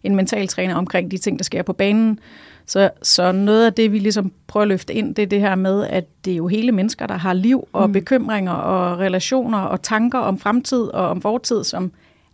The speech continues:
Speaker 1: alle mulige andre mennesker har.
Speaker 2: Mm.
Speaker 1: Altså.
Speaker 2: Men det er jo også, altså, det er jo derfor, jeg laver den her podcast. Det er jo netop faktisk for at nuancere det der billede på atleter og på særligt også elitesport i et mere samfundsmæssigt perspektiv,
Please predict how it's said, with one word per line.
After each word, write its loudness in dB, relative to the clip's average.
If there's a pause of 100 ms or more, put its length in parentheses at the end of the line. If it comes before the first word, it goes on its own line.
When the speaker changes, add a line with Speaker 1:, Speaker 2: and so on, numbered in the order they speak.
Speaker 1:
alle 2
mulige 4
andre -4
mennesker -8
har. -8
Speaker 2:
Mm. 0 (160)
Speaker 1:
Altså. -10 (280)
Speaker 2:
Men 6
det 6
er 6
jo 4
også, 0
altså, -2
det -4
er 2
jo 4
derfor, 2
jeg 2
laver 2
den 0
her 0
podcast. -4
Det 2
er 4
jo 4
netop 4
faktisk -2
for -2
at 2
nuancere 0
det -4
der 2
billede 0
på 0
atleter 0
og -2
på -2
særligt -4
også 0
elitesport 0
i -2
et 0
mere 0
samfundsmæssigt -2
perspektiv, -2